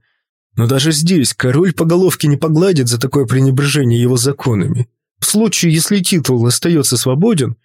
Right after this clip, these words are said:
граф не имеет права дать ему кому-то другому без санкций сверху. Поговорим об этом позже. Видя мое несогласие, фыркнула Салем, оборачиваясь к Карлу. «Кто у культа главный?»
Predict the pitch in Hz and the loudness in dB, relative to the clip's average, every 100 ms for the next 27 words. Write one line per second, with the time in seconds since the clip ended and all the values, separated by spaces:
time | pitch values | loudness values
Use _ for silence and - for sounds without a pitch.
0 | _ _ _ 131 123 202 220 196 208 240 | _ _ _ -4 -2 0 0 0 2 2
1 | 240 143 - 202 175 131 139 170 - 143 | 2 0 -2 0 2 2 0 0 0 2
2 | 151 214 - 135 139 175 160 131 139 190 | 2 2 -2 0 0 2 0 0 0 2
3 | 190 131 123 - - 170 - - 165 202 | 2 0 -2 -2 0 0 0 -2 0 0
4 | 185 - - - _ _ _ _ _ 165 | 0 -2 -6 -8 _ _ _ _ _ -4
5 | 160 160 147 120 113 120 117 113 101 - | 0 2 2 2 2 0 0 0 -2 -4
6 | 120 _ _ _ _ - 139 151 139 131 | -6 _ _ _ _ -2 0 0 0 2
7 | 131 127 143 147 202 - 190 - 202 175 | 2 0 0 0 0 0 -2 -2 -2 -2
8 | 170 151 139 131 - 220 240 214 180 - | 0 2 2 0 -2 0 0 2 0 0
9 | 175 160 160 196 - 214 202 185 - - | 0 0 2 0 0 0 2 0 -4 -6
10 | 214 170 117 113 - _ _ _ _ _ | -4 0 0 -2 -4 _ _ _ _ _
11 | _ _ _ _ - - 160 - 123 117 | _ _ _ _ -12 -4 -4 -2 -4 -2
12 | 120 127 127 113 123 - | -2 0 0 0 -2 -2